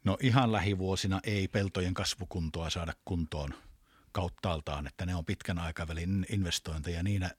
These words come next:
niissä varsinkin on oltava semmoinen kymmenen vuoden sihti noin kauttaaltaan, ja tuota, se raha ei heti, heti tule edes takaisin. Minua vähän huolestuttaa se, että tuota, Suomessa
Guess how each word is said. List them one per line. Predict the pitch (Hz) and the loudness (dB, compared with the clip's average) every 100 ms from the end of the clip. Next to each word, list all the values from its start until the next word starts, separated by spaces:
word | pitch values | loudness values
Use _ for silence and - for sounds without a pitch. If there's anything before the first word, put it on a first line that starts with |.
| 104 | 2
niissä | 107 - 95 90 | 4 4 0 2
varsinkin | 123 123 143 110 92 | 4 4 4 4 0
on | 87 | -2
oltava | 85 85 85 | -4 -4 -2
semmoinen | 92 90 | -2 -2
kymmenen | 85 98 95 87 | 0 2 2 0
vuoden | 78 78 80 | -4 -6 -4
sihti | 78 - - - - - - - - - - - - | -6 -6 -12 -12 -18 -20 -20 -20 -20 -20 -20 -20 -8
noin | 80 78 80 - - - - - - - - | -6 -4 -6 -10 -20 -20 -20 -20 -20 -20 0
kauttaaltaan, | 104 107 - 107 90 82 78 73 - - - - - | 2 2 2 2 2 0 -4 -4 -8 -14 -20 -14 -8
ja | 73 | -6
tuota, | - 85 - 85 80 - | -4 -6 -4 -6 -6 -6
se | - 98 | -2 2
raha | 95 92 95 | 2 2 0
ei | 90 90 | -2 -2
heti, | 98 - 90 - _ _ _ 101 | 0 0 -2 -4 _ _ _ -4
heti | 92 92 | -2 -2
tule | 92 90 | -2 -2
edes | 85 87 - | 0 -2 0
takaisin. | 98 - 82 67 - - - _ - - - - 107 | 0 0 -4 -4 -6 -8 -20 _ -20 -20 -20 -6 0
Minua | 101 92 | 2 4
vähän | 117 123 143 127 | 4 6 6 6
huolestuttaa | 113 98 90 - 92 - 107 92 | 4 4 2 -2 -6 -2 0 2
se, | - 95 90 | 2 0 -2
että | - 92 - | -4 -6 -2
tuota, | 90 85 90 | -2 -2 0
Suomessa | 104 90 87 - | 0 0 0 0